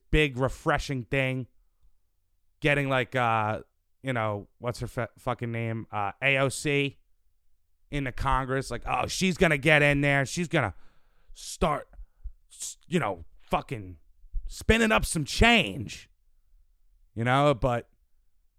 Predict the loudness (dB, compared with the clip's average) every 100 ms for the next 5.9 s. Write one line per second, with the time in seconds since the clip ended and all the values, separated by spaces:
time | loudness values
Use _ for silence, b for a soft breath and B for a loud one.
0 | _ _ -8 0 2 2 2 -2 2 4
1 | 4 4 2 2 0 -2 0 4 4 2
2 | 2 4 6 4 0 -12 -12 -12 -14 _
3 | _ _ _ -4 -4 -2 -6 -6 -2 -2
4 | -4 -6 -6 -4 2 2 2 6 6 6
5 | 2 -4 -4 -2 0 0 0 2 0